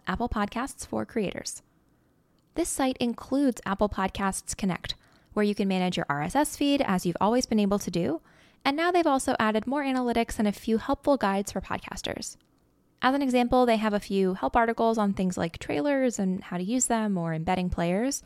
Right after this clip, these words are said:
And to me, this is all kind of interesting, but I don't see a ton of new information or insights here. I'll include a link in the show notes, but my favorite podcast hosting platforms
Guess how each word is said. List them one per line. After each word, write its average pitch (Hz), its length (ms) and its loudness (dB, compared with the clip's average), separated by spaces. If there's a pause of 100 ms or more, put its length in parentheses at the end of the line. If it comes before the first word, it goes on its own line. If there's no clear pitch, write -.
(580)
And 285 100 2
to 349 100 -6
me, 381 140 -2
this 415 140 -2
is 302 80 2
all 254 280 -2
kind 190 380 -2
of 277 140 4
interesting, 311 640 -2 (420)
but 269 80 4
I 277 80 6
don't 330 180 2
see 294 220 0
a 247 80 4 (140)
ton - 480 -2
of 214 120 0
new 202 160 2
information 175 560 -2
or 160 60 0
insights - 480 -4
here. - 240 -6 (1000)
I'll 302 140 2
include 339 280 2
a 285 60 4
link 247 300 0
in 226 140 0
the 214 80 2
show 190 180 -2
notes, 190 320 -2
but 202 340 -2
my 233 180 0
favorite 269 380 0
podcast 220 520 -2
hosting 196 320 -2
platforms 269 600 -2